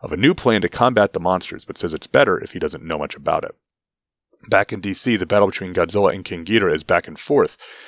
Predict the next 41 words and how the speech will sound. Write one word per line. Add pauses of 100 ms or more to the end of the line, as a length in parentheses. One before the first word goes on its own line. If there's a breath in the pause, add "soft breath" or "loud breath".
(140)
with
both
monsters
gaining
the
upper
hand. (380 soft breath)
Seeing
an
opportunity, (240 soft breath)
Weinstein
contacts
an
aircraft
carrier
and
recommends
a
nuclear
strike
against
the
monsters
while
they
are
over
open
ocean. (540 loud breath)
Talbot
expresses
his
doubt
the
plan
will
work
and
tells
Ridley
to